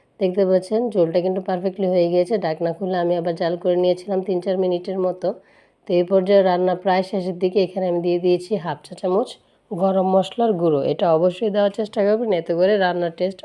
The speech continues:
অন্যরকম একটি টেস্ট আসবে এবং সুন্দর একটি স্মেল আসবে। চলুন এখন আমি সার্ভ করে দেখিয়ে দিচ্ছি গরমা গরম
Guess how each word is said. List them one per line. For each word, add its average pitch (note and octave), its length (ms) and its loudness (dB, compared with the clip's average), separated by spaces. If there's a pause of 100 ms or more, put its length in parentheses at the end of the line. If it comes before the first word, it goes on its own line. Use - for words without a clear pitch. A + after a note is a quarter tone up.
(160)
অন্যরকম G#3 540 0
একটি G3 260 -2 (560)
টেস্ট F#3+ 300 2
আসবে G#3+ 260 4 (100)
এবং G3+ 140 2 (120)
সুন্দর G#3 300 2
একটি G3+ 140 -2 (120)
স্মেল D#3+ 360 -4
আসবে। C#3+ 240 -10 (220)
চলুন G#3 260 0 (100)
এখন G3+ 240 0
আমি F#3+ 100 2 (100)
সার্ভ E3+ 200 -6 (120)
করে A3 160 0
দেখিয়ে G3 360 -2
দিচ্ছি G3+ 260 -4 (120)
গরমা A#3 360 -2
গরম G#3+ 280 2